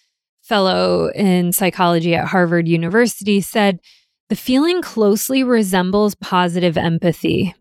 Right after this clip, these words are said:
the ability to experience someone else's positive emotions."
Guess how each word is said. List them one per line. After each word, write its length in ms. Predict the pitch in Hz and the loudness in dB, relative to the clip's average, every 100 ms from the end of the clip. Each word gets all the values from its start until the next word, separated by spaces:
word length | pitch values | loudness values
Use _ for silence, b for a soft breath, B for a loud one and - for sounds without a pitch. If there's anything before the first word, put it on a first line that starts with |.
| _ | _
the 100 | 202 | -2
ability 460 | 190 196 180 185 | 0 0 2 0
to 180 | 170 - | 0 0
experience 640 | 175 - - 175 175 175 - | 0 -2 0 2 2 0 -2
someone 400 | - 175 170 165 | 0 0 0 0
else's 460 | 165 156 - 156 | 0 0 -2 -4
positive 840 | - - 165 160 160 165 175 156 - | -6 -4 0 0 0 0 -2 -4 -6
emotions." 880 | 175 175 208 - 160 160 175 - | -2 0 0 0 -2 0 -2 -2